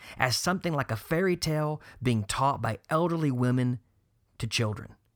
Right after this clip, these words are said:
There is no place for foolish teachings in the church. The man of God must not involve himself, or the church for that matter, with silly, irreverent myths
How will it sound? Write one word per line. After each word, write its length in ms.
There 240
is 120
no 120
place 500
for 120
foolish 540
teachings 480
in 60
the 80
church. 440
The 100
man 280
of 140
God 280
must 240
not 180
involve 480
himself, 680
or 220
the 80
church 340
for 100
that 220
matter, 380
with 180
silly, 540
irreverent 640
myths 480